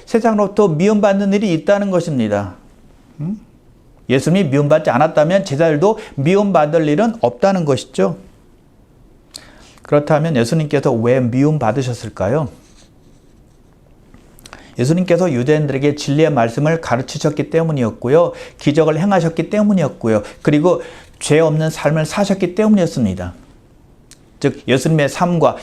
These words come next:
예수님의 말씀과 예수님의 행동을 통해서 유대인들의 교만과 외식이 드러난 겁니다.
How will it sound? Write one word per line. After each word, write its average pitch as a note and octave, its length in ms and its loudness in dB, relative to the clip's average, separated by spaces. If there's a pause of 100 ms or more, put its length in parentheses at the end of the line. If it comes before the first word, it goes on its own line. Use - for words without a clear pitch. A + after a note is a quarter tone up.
예수님의 D3 380 2
말씀과 C#3 540 0 (160)
예수님의 F3+ 460 2
행동을 G3+ 580 2
통해서 F#3 420 0
유대인들의 D#3+ 540 0
교만과 F#3 580 2
외식이 D#3+ 540 0
드러난 F3+ 580 0
겁니다. A#2 600 0